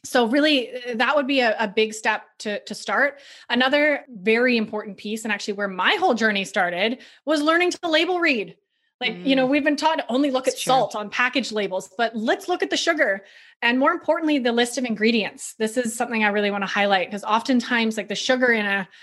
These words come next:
Speaker 1: you know, if you're eating something in a package, which, you know, ideally you're gonna start cooking, you know, maybe one new meal a week with, with whole real foods, right? In the vegetable section.
Speaker 2: Right.
Speaker 1: Um, but learning to label read and really, uh,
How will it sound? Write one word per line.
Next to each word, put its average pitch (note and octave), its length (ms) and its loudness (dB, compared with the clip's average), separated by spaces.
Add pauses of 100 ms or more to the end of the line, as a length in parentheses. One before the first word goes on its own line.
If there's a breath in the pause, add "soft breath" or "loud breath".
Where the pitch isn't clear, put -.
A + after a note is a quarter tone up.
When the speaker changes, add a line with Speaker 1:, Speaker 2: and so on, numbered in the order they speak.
(220 loud breath)
Speaker 1:
you A3+ 100 -4
know, G3 160 -4
if B3 140 0
you're C#4 140 2
eating E4 240 4
something G3 280 -2
in F#3 80 -2
a F3 40 -4
package, G#3 540 -2
which, G#3 360 -4
you G#3+ 80 -6
know, G3 80 -4
ideally G#3 380 2
you're F#3+ 100 -2
gonna G3 120 -4
start A3 440 0 (220)
cooking, A3 580 -2
you G#3 100 -4
know, F#3+ 80 -6
maybe F#3+ 240 -2
one G#3+ 240 2
new B3 120 6
meal B3 260 6
a A#3+ 40 4
week A#3+ 300 0
with, G3 280 0
with G3+ 140 -2
whole G#3+ 280 2
real A3+ 220 4
foods, G#3+ 480 -2
right? G#3 220 2
In G#3 80 -6
the G3 60 -4
vegetable A3+ 440 0
section. G3 440 -4 (400 loud breath)
Speaker 2:
Right. C#3+ 200 -4
Speaker 1:
Um, G#3+ 340 -8 (140)
but A3 360 0
learning B3+ 280 2
to C4+ 100 -2
label A3+ 300 2
read G#3 180 0
and G#3 100 -6
really, G#3 440 -2 (120)
uh, G3+ 60 -8